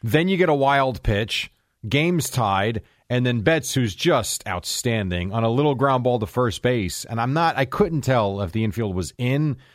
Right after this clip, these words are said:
but, uh, clearly the ball went right to the first baseman. They come home and Betts beat it by three feet.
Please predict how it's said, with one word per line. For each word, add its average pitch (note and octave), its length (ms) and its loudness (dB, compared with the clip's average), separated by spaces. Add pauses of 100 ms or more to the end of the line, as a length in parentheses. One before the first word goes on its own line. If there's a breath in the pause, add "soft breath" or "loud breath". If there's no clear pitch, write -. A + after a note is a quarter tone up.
(200 soft breath)
but, G2+ 360 -2
uh, G#2 140 2
clearly C#3 420 0
the A2 80 2
ball G#2+ 180 2
went G#2 140 -2
right A2 180 0
to G2 60 -14
the G#2 60 -8
first A2 280 -2
baseman. A2 340 -2
They G#2 120 0
come G#2+ 180 -4
home A2+ 240 0
and F2+ 160 -4
Betts G2 200 0
beat E2+ 200 -2
it F2 100 -6
by F2+ 140 -4
three G2+ 240 -2
feet. F2 240 -4